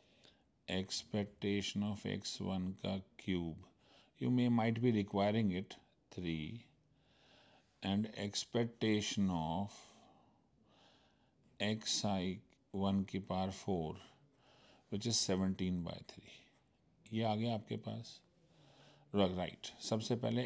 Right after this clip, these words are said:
एक्स बार पे बात करते हैं। एक्स बार मतलब एसएन आपका, एसएन किसके बराबर है बेटा? एक्स बार के। वो फॉलो करेगा नॉर्मल with mean mu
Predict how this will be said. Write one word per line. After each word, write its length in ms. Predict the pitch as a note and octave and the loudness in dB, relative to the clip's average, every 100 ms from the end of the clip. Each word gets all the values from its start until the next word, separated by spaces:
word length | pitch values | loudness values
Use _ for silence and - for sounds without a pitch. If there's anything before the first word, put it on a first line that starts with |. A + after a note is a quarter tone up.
| G2+ | 0
एक्स 160 | G2 | -2
बार 240 | F#2+ G2 F#2 | 2 2 2
पे 80 | F#2+ | 0
बात 220 | F2 E2+ - | -2 -6 -10
करते 240 | E2 - | -12 -10
हैं। 140 | E2+ - _ _ _ - - - - - _ _ - | -12 -14 _ _ _ -20 -20 -20 -20 -20 _ _ -2
एक्स 360 | A2+ A#2+ - - | 2 2 0 0
बार 280 | G2+ F2+ F2+ | 2 2 0
मतलब 340 | F#2 G#2+ A2 A2 | -2 -2 0 2
एसएन 400 | G2 - E2+ D#2 | 2 2 0 -2
आपका, 340 | - - - _ - F#2 | -8 -14 -16 _ -10 -6
एसएन 320 | F#2 - G#2 | -4 -2 -2
किसके 340 | G2+ G#2 - | -2 -6 -4
बराबर 400 | G#2+ G#2 G#2 G#2+ | -2 -2 -2 -2
है 100 | G#2+ | -4
बेटा? 400 | G#2 G#2+ - C3 D3+ _ _ _ _ _ _ - | -4 -6 -8 -12 -12 _ _ _ _ _ _ -6
एक्स 300 | - - - | -4 -4 -8
बार 300 | F2 D#2+ - - | -4 -4 -4 -8
के। 80 | - - _ - - - - - | -14 -14 _ -20 -20 -20 -18 -8
वो 80 | G2+ | -6
फॉलो 380 | - G#2 A2 A#2 | 0 2 4 2
करेगा 380 | A2+ G#2+ G#2 G#2+ | 2 2 2 2
नॉर्मल 560 | G2 F2+ E2+ E2 F#2+ A#2+ - F2+ | 2 2 0 -2 -4 -8 -12 0
with 180 | G2+ G2+ F#2+ | 2 4 4
mean 340 | F2+ G#2 A2 G#2+ | 4 4 2 2
mu 180 | F2+ | 0